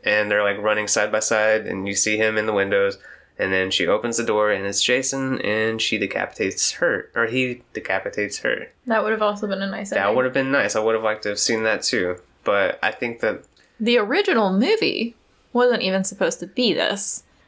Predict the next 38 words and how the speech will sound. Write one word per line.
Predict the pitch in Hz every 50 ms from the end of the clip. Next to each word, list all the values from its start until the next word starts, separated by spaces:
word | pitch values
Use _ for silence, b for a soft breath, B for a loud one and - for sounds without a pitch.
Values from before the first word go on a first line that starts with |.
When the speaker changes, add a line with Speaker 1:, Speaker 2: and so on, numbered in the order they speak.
| b b _
Speaker 2:
The | - 185 180 180 170 175 185 196 - -
original | 262 320 359 320 294 294 254 240 220
idea | 160 160 180 180 208 185 165 160 180 202 196 -
for | - 190 185
this | 180 180 185 - - -
film | - - 104 117 - 214 233 B B B B -
was | 190 190 190 -
to | 202
follow | 196 - 196 175 175 175 170 170 170 170 170 170 - 233 233 - _ _ _ _ _ _ -
Ginny | - 220 214 180 170 170 170 165 202 196 - _ _ _ _ _ _ _ -
at | - 190 170 165 165 156 143 - - -
a | - 180 170 170 170 170 170 170 170
psych | 170 - - 185 - -
hospital. | - - - - - - - - 185 - 202 202 -
Speaker 1:
Oh, | 165 170
yeah, | 180 185 190 202 185 139
that's | 123 113 - - -
right, | 160 175 175 123 92 85 73
yeah. | 135 147 120 98 98 196
Speaker 2:
But | 196 214 202 185 180
the | 190 165
actress | 190 202 208 208 226 208 208
didn't | - - 196 190 175
wanna | - 170 170 170
come | 185 - 180 175
back | 180 - - - - - - - - - - - - _ -
at | 190 185 -
that | - - - -
point | - 175 196 208 - - -
for, | - - -
Speaker 1:
Yeah. | 107 107 101 95 90 90 92 - -
Speaker 2:
for | - - - 143 131
it. | - - - - - -
Speaker 1:
That | 120 147
would | 190 196 180
have | 147 131
been | 107 95 90
interesting. | 87 90 - - - - - 101 101 101